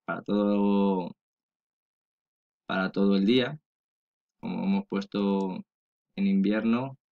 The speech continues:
la duración del sol será, será menor, los días duran menos. Sin embargo, en verano ¿Veis cómo, veis cómo esto va aumentando?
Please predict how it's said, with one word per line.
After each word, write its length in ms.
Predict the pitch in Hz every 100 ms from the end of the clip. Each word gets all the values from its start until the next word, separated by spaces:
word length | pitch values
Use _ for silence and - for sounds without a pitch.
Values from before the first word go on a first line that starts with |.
| _ -
la 80 |
duración 400 | 92 92 90 98
del 160 | 98 95
sol 400 | - 107 117 110 - _ _ _ _
será, 760 | - 95 98 98 98 90 85 - _ -
será 200 | 92 98
menor, 360 | 92 90 78 - _ _
los 100 | -
días 180 | 92 92
duran 280 | 95 92 87
menos. 300 | 92 - -
Sin 100 | -
embargo, 300 | 90 95 92
en 60 |
verano 500 | 92 92 107 113 127 - _ _ _ 95
¿Veis 180 | 98 98
cómo, 400 | 101 98 92 87 - _ _ _ _ _ _ _ _ _ _ _ _
veis 180 | - -
cómo 240 | - 98 95
esto 200 | - 101
va 100 | 98
aumentando? 500 | 95 85 - -